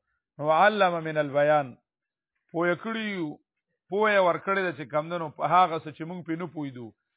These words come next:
هغه ما لم نعلم څه شی دی؟ من البیان. یعنی څه شی؟ بیان. دا من البیان، دا څه شی دی؟ بیان مقدم. ما لم نعلم مبین مؤخر. مبین سره د بیان نه، د علمه د پاره مفعول،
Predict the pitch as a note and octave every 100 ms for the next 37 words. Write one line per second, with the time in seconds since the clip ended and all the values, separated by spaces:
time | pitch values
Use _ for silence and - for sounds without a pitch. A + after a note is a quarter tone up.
0 | - D3+ E3+ E3+ F3 F3 F3 F3 F3 G#3
1 | G#3+ A#3 G3+ D#3+ C3+ B2+ G#2 _ _ C3+
2 | D#3+ F3 D#3+ C#3+ C#3+ C#3+ C3 A2+ - _
3 | B2 F3 F3 D#3 D#3+ F#3 F#3 _ C#3 A#2
4 | A2+ G2+ _ _ _ C#3+ E3 F#3 G#3+ G#3+
5 | F#3 F3+ G3 G3 - _ C#3+ D#3 D#3+ C3+
6 | A#2+ G#2+ - _ _ _ _ _ _ _
7 | _ _ _ B2 E3 G3 G3+ E3+ D#3 D#3
8 | B2 D3+ C#3 G2 _ _ _ _ _ C3
9 | D#3 G3+ G#3 G3+ F#3+ F#3 F#3 G3+ F#3 D#3
10 | D#3 D#3 E3+ D#3 C#3 B2 - B2+ G2 _
11 | _ _ _ _ _ _ _ _ _ -
12 | D3+ D#3 F3 G#3 A3 - F3 F#3+ F#3 E3
13 | F3 F3+ E3+ D#3 D3+ D#3+ E3 F3 F#3+ E3
14 | F3+ E3+ D#3+ D3 D3